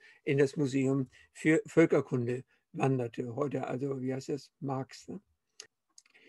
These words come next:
Hier ein Blick auf dieses Gebäude. Und diesen Blick haben wir heutzutage noch fast genauso. Nur diese kleine Anhöhe ist hier verschwunden. Das ist ein bisschen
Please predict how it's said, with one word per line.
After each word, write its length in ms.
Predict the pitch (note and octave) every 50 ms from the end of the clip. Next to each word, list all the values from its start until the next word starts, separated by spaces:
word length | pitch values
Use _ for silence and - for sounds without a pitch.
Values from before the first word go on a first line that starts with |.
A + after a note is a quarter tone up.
| -
Hier 240 | _ - F#3+ G3 F3+
ein 160 | E3+ F#3+ E3+
Blick 240 | D3 E3+ G#3+ G#3 -
auf 140 | F#3+ F#3+ -
dieses 340 | - A3 F#3+ F3 E3+ - -
Gebäude. 640 | F#3+ F3 C3+ E3+ F3 F#3 G3 G#3+ G3+ G#3+ A#3+ B3 - _ - - - - - - _ -
Und 160 | - F#3 D#3
diesen 240 | G3 G#3 F3 F#3 E3
Blick 320 | E3+ F3+ G#3+ G#3+ - - _ _ _ _ _
haben 360 | _ - F3+ F#3 F#3+ G#3+ G3+ E3+
wir 260 | F3+ E3+ F3 F3+ - _ -
heutzutage 800 | C#3+ D#3+ F3+ F3 - - E3 - - D#3 E3+ F3 E3 F3 A3 A#3+ -
noch 280 | - E3 E3+ D#3+ - _ _
fast 400 | - - - A3+ G#3 - - -
genauso. 680 | - F3+ F3 F#3 F#3 G3 G#3 G#3 F#3 G3 G3 G3 F#3+ G3+ _ _ _ _ _ _ _ -
Nur 160 | F3 F3 E3+
diese 240 | D#3 E3 D#3 E3+ D3
kleine 400 | - - F3+ E3+ D#3 D#3+ D#3+ -
Anhöhe 480 | F3 F3 F#3+ F3+ F3 F3+ F3 F3 E3+
ist 160 | E3 D#3+ C#3+ -
hier 180 | - G3 -
verschwunden. 560 | - - E3 C#3 - - - E3+ D3+ - D#3+
Das 180 | C#3+ D3+ C#3 -
ist 160 | D#3 C#3 -
ein 60 | -
bisschen 420 | C3+ D3+ C#3 - - - D#3+ C3+